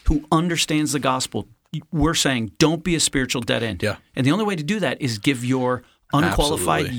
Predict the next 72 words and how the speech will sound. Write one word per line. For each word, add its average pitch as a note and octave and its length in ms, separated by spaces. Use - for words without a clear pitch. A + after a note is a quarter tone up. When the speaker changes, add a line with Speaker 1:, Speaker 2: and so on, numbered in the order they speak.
Speaker 1:
yes. - 420
Speaker 2:
Absolutely. E2 540
Speaker 1:
Give D#3 180
him D#3 140
your C#3+ 100
yes. G#2 340
Speaker 2:
I G#2+ 40
love A2 220
that F#2 160
phrasing F#2 340
of, F2+ 80
"I F#2+ 60
don't G2 160
want G2+ 100
to F#2 60
be F#2 120
a F#2+ 60
spiritual F#2 420
dead G2 180
end." F#2 120
You A2 60
see, F3 180
J F3 220
V, F3 160
you're, D#3+ 340
I C3+ 120
got D#3+ 260
the F3 60
Speaker 1:
Mm, F3 40
I E3 60
Speaker 2:
quote D3 120
Speaker 1:
got C#3+ 60
a B2+ 40
Speaker 2:
machine B2+ 320
Speaker 1:
couple, G#2 120
yeah. A#2 60
Speaker 2:
characteristics A2+ 640
Speaker 1:
Yeah, E3 80
but C3 80
you, G#2+ 80
Speaker 2:
from G2+ 80
you. - 180
Speaker 1:
yeah, B2+ 180
Speaker 2:
So, C#3+ 80
Speaker 1:
okay. A2+ 240
Well, G#2+ 200
you D3+ 60
Speaker 2:
uh, - 20
Speaker 1:
just C3+ 140
got A#2 160
me G#2+ 80
fired G#2+ 260
up A#2+ 200
here, G2+ 120
Speaker 2:
but A#2+ 200
Speaker 1:
so. G2+ 100
Speaker 2:
I A#2 60
love, B2 500
um, G2+ 320
this C3+ 200
next C3 260
piece G2+ 200
because A#2+ 320
you A#2+ 80
just, C3 260
you A2 200
just A#2 280
hinted G2+ 320
to - 160
it. - 80
It - 60
said, - 240